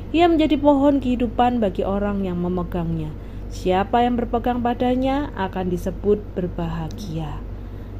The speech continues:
Demikian jauh bacaan kita pada hari ini.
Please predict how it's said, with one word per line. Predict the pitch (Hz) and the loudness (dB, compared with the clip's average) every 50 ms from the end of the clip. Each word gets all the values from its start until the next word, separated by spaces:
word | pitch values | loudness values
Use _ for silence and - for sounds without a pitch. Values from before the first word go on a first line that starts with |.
| - - - | -10 -8 -6
Demikian | 190 185 190 185 180 - 190 190 190 | -4 -2 -2 0 0 0 0 0 0
jauh | 185 190 196 175 175 196 240 294 | 0 0 0 2 4 4 4 4
bacaan | 330 311 208 160 160 - - 185 175 180 180 175 | 4 4 2 0 0 -2 -4 -4 -2 -2 -2 -4
kita | 185 175 - - 180 185 214 254 247 | -4 -6 -4 -4 -4 -2 -2 -2 -2
pada | 202 190 - 180 170 165 165 | -2 -4 -4 -4 -4 -4 -4
hari | 170 | -4
ini. | 165 170 160 160 160 160 165 185 226 | -6 -4 -4 -4 -2 -2 -2 -2 -2